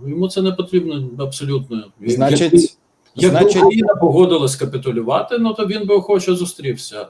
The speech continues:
Speaker 1: А,
Speaker 2: Значить,
Speaker 1: а
Speaker 2: Вітков свято вірить в те, що це можливо. Значить, Вітков от настільки переконаний, або ж дуже хоче, щоб це відбулось,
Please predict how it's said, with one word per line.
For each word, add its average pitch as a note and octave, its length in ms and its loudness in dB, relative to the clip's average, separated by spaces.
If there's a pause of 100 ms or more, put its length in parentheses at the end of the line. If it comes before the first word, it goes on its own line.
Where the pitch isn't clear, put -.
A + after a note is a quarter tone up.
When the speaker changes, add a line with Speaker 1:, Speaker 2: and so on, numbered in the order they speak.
Speaker 1:
А, G#2 100 -6
Speaker 2:
Значить, C#3 520 0
Speaker 1:
а B2+ 40 -8
Speaker 2:
Вітков E3 520 -4
свято C#3+ 640 -4
вірить D3+ 320 -4
в - 80 -20
те, C#3 120 -6
що C3+ 120 -16
це B2+ 180 -14
можливо. F#2+ 520 -10
Значить, A2 400 -16
Вітков C#3 460 -6
от B2 160 -8
настільки C#3+ 480 -8
переконаний, A2 680 -8
або G#2 220 -8
ж A2 120 -18
дуже A#2+ 380 -4
хоче, - 300 -10
щоб - 100 -20
це - 140 -10
відбулось, G#2+ 640 -6